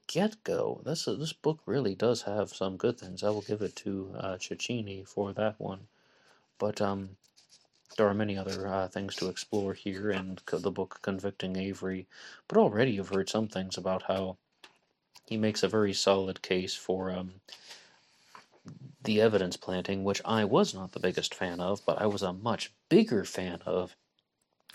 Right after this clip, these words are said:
talking about the phraseology of reasonable doubt. I think that one is way more convincing. Jumping ahead to page one oh three.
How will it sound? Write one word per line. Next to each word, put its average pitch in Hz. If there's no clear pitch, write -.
talking 101
about 98
the 92
phraseology 95
of 123
reasonable 92
doubt. 92
I 104
think 107
that 92
one 92
is 90
way 101
more 92
convincing. 92
Jumping 185
ahead 131
to -
page 104
one 98
oh 90
three. 90